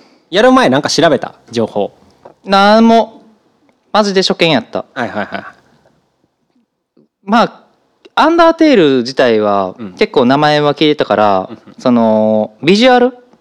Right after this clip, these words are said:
Speaker 2: どんな感じの絵なのかとかは知ってたけど、
Speaker 1: うん。
Speaker 2: キャラクターとかストーリーとかは、まあ、どんなシステムなのかとか、
Speaker 1: うん。
Speaker 2: その辺は何も知らずにとりあえず始めてみましたね。
Speaker 1: なるほど。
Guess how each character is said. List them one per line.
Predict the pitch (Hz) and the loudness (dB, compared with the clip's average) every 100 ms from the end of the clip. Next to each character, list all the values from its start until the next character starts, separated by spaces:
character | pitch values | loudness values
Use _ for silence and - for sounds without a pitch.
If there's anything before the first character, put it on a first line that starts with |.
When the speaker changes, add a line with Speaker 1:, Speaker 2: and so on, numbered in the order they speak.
| _ - | _ -6
Speaker 2:
ど | 156 175 | -2 0
ん | |
な | 175 | 0
感 | 175 170 | 0 0
じ | 160 | 0
の | 165 | -2
絵 | 123 127 | 0 2
な | 135 | 2
の | 117 | 0
か | 101 | -4
と | - | -4
か | 98 | -6
は | |
知 | 90 | -6
っ | - | -8
て | |
た | 98 | -10
け | 95 | -6
ど、 | 104 104 98 117 | -4 -4 -6 -8
Speaker 1:
う | |
ん。 | 98 - _ _ - | -12 -12 _ _ -12
Speaker 2:
キ | - | -4
ャ | 185 | -2
ラ | |
ク | 196 | -2
タ | 170 120 | -2 -2
ー | |
と | - | -2
か | 107 | -6
ス | - | -2
ト | 127 | 0
ー | 113 | 0
リ | |
ー | 107 | -2
と | - | -2
か | 95 | 0
は、 | 101 92 - - - _ | 0 -2 -6 -14 -20 _
ま | - 147 120 104 | -6 -2 0 -2
あ、 | 95 | -2
ど | 120 | -2
ん | 123 | 0
な | 117 - | 0 -4
シ | - 131 | -4 -6
ス | |
テ | - | -4
ム | 113 | -6
な | 95 | -6
の | 90 | -10
か | - | -12
と | |
か、 | 92 90 _ | -10 -12 _
Speaker 1:
う | 110 | -20
ん。 | 90 _ - | -20 _ -8
Speaker 2:
そ | 180 | -4
の | |
辺 | 160 160 | -4 -2
は | 151 143 | -2 -2
何 | 143 | -2
も | 143 | -4
知 | 139 | -2
ら | 139 | -2
ず | 131 | -2
に | 120 | -4
と | 127 | 0
り | 131 | 0
あ | |
え | 101 | -2
ず | 87 - | -4 -14
始 | - 110 | -8 -6
め | 104 | -4
て | 98 | -8
み | 98 | -8
ま | 95 | -8
し | - | -10
た | 92 | -10
ね。 | 110 110 | -10 -12
Speaker 1:
な | 107 | -20
る | 95 | -20
ほ | |
ど。 | 98 | -20